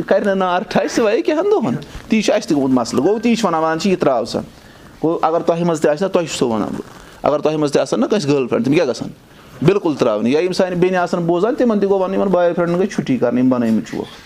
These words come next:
آوا سَمجھ؟ اور اَگر رِشتہٕ تہِ آسہِ، گۄڈٕ گژھِ وُچھُن أمِس ما چھِ اوسمُت کیٛاہ؟ گٔرل فرینٛڈ، باے فرینٛڈ ما چھِ اوسمُت۔ یہِ چھِ بک-، بکواس، باطِل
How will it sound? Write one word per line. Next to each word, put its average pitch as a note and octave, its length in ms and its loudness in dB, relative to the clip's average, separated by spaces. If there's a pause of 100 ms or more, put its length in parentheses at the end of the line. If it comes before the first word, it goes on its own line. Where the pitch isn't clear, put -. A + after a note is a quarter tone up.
آوا F3 180 0
سَمجھ؟ D4+ 280 -2 (260)
اور F#3+ 160 2 (120)
اَگر G3+ 200 0
رِشتہٕ A3 280 0
تہِ G#3 80 2
آسہِ، G#3 240 0
گۄڈٕ G#3+ 160 2
گژھِ G3+ 140 0
وُچھُن F#3 180 0
أمِس E3 160 0
ما D3+ 80 2
چھِ D3+ 120 0
اوسمُت D3 240 0
کیٛاہ؟ C#3 160 0 (720)
گٔرل C#3+ 160 2
فرینٛڈ، C3 240 0
باے B2 160 2
فرینٛڈ - 220 -2
ما C#3 100 -2
چھِ - 120 -6
اوسمُت۔ - 220 -4
یہِ F#4+ 80 -6
چھِ G#4 60 4
بک-، C#4+ 220 -2
بکواس، F3+ 440 0
باطِل D3+ 380 2